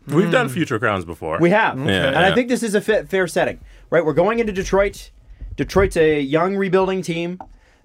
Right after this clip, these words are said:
Speaker 3: The Leafs are now high flying again, thank God.
Speaker 2: Mm-hmm.
Speaker 3: Um,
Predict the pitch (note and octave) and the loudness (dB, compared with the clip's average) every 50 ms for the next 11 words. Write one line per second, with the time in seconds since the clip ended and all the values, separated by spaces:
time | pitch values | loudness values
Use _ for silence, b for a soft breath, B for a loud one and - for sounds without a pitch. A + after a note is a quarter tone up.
0 | b - D3 D3+ E3+ G3 F3+ - - - D3+ D#3+ D#3 D#3 D#3 D3+ D3+ D3 C#3+ C#3 | b 0 0 2 2 0 -2 -2 -2 2 4 4 6 6 4 4 2 2 0 0
1 | D3 D#3 D#3+ D3+ D#3+ E3 E3 D#3 - D#3+ C#3+ D3 D3 D3+ C#3+ B2 C3+ A#2 A2+ D3 | 0 0 0 0 0 -2 -2 -2 0 0 2 2 2 0 -2 0 0 0 0 -2
2 | E3 - - C3+ C3 B2+ B2 A#2 A#2 B2+ D3+ - - - _ - - - D3 C#3+ | -4 -6 -4 -4 -2 0 2 2 2 2 0 -2 -8 -12 _ -20 -16 -12 -10 -8
3 | C3 C#3+ D3 D#3 F3+ G3+ - - - - - - B2 B2+ C3 B2+ B2+ B2 B2 B2 | -6 -4 -4 -4 -6 -8 -10 -16 -20 -6 -2 2 2 2 4 2 2 0 0 -2
4 | - | -6